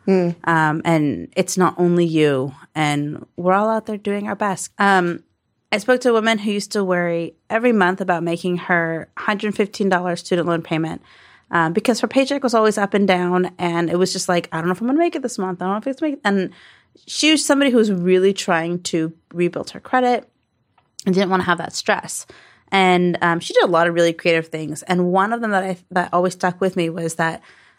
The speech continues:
Speaker 2: um, you know, every d-, year for a lot of people, you get a tax refund. Um, and for a lot of people, that's the time of year to go like, "Yeah, I'm gonna splash out." And she decided, "You know what? And s-, the th-, the nice thing that I'm gonna do for myself that, like,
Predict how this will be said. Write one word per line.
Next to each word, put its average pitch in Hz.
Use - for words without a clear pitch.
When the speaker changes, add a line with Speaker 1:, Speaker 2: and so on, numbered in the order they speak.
Speaker 2:
um, 170
you 226
know, 247
every 220
d-, 208
year 190
for 196
a 185
lot 190
of 180
people, 196
you 185
get 180
a 170
tax -
refund. -
Um, 165
and 170
for 214
a -
lot 208
of 208
people, 208
that's 180
the 202
time 180
of 180
year 175
to 175
go 170
like, 160
"Yeah, 302
I'm 269
gonna 190
splash -
out." 190
And 180
she -
decided, 185
"You 208
know 247
what? 277
And 220
s-, -
the 214
th-, 240
the 226
nice 220
thing 233
that 226
I'm 220
gonna 190
do 180
for 208
myself 240
that, 202
like, 165